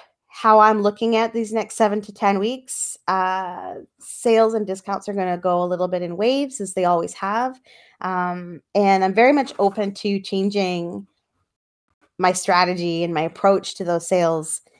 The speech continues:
uh, several times over this next holiday season. It just kinda depends on how the sales trends are going.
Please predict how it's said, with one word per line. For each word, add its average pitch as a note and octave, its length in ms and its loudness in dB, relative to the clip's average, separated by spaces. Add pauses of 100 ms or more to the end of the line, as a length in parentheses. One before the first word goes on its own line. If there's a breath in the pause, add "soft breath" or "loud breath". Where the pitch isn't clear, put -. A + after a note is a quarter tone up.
(340 soft breath)
uh, D#3 500 -2 (1040)
several C#4+ 360 4
times - 640 0
over F3+ 240 2
this E3 180 -4
next - 220 -4
holiday E3 320 0
season. D#3 500 -10
It F#3+ 120 -4
just G3 180 -6
kinda G3 260 4
depends F#3 340 -4
on E3+ 80 -2
how E3 160 -4
the D3+ 80 -2
sales F3 280 -2
trends - 260 -10
are - 60 -14
going. - 300 -14